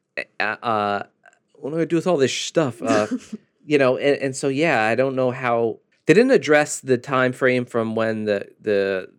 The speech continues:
Speaker 2: They
Speaker 1: her
Speaker 2: might have,
Speaker 1: family
Speaker 2: maybe we
Speaker 1: died.
Speaker 2: missed it, I
Speaker 1: Yeah,
Speaker 2: don't know.
Speaker 1: maybe I missed it, but it seemed like it was fairly recent.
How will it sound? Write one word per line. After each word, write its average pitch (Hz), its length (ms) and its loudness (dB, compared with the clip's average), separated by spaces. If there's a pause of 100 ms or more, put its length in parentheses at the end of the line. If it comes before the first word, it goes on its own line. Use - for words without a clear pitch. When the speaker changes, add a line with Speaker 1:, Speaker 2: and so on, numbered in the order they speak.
(240)
Speaker 2:
They 220 80 -8
Speaker 1:
her 202 60 -2
Speaker 2:
might 196 100 -2
have, 139 100 6
Speaker 1:
family 123 240 4
Speaker 2:
maybe 165 60 0
we - 20 -
Speaker 1:
died. 131 280 4
Speaker 2:
missed 123 120 2
it, - 80 -10
I - 20 -4
Speaker 1:
Yeah, 104 280 2
Speaker 2:
don't 101 100 -6
know. 107 80 -6
Speaker 1:
maybe 107 260 0
I 98 60 0
missed 104 260 -8
it, 98 120 -6
but 104 120 -4
it 101 80 -8
seemed 165 320 0
like - 240 2
it 85 100 -2
was 113 240 0
fairly 139 680 0
recent. 135 560 -6